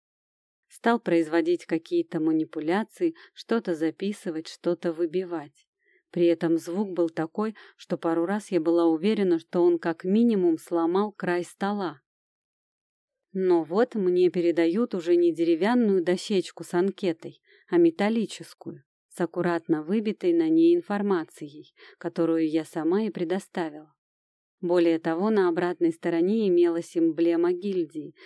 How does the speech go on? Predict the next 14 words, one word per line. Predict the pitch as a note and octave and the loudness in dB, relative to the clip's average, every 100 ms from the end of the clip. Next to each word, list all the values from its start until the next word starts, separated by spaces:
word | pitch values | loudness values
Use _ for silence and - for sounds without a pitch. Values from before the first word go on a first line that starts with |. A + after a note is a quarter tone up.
| - - | -20 -12
подтверждающая | E3 - E3 D#3+ E3+ F3 - F#3+ | -10 -4 -4 0 0 -2 -4 -8
подлинность | - A3 F#3+ D#3+ D#3 D#3 - | -6 -4 -4 -2 -2 -4 -6
информации, | D#3+ - D#3+ D#3+ G3 G#3 - E3 - - _ | -10 -6 -4 0 -2 -4 -8 -8 -8 -20 _
и | F#3+ E3+ | -4 -4
герб | D3 F3 F#3+ - | 0 -2 -4 -8
королевства, | F3 F#3 G3 F3 - - - _ _ - | -6 -4 -2 -2 -4 -20 -20 _ _ -4
говоривший | E3+ D#3+ D#3+ G3 - F#3 E3 - | -2 -2 -4 -6 -6 -4 -4 -4
о | F#3 | -4
моём | F3 E3 E3 E3 D#3+ | -2 -2 -4 -4 -4
происхождении. | E3+ F3 - G3 F3+ F#3 E3+ D#3+ D3 _ _ _ _ _ _ _ _ _ _ _ | -4 -4 -6 -10 -6 -4 -4 -4 -14 _ _ _ _ _ _ _ _ _ _ _
«Ваш | F#3 E3 E3+ F3 E3 | -8 -2 4 4 4
документ», | D#3 E3 - F3+ F#3 F#3 E3+ D3+ - - _ _ _ _ _ _ | 0 0 2 2 4 4 4 2 -8 -20 _ _ _ _ _ _
произнёс | G3 E3 D#3+ E3+ D#3+ - | 0 0 2 2 2 2
мужчина, | E3+ E3 - A#3 G3 | 0 0 0 2 2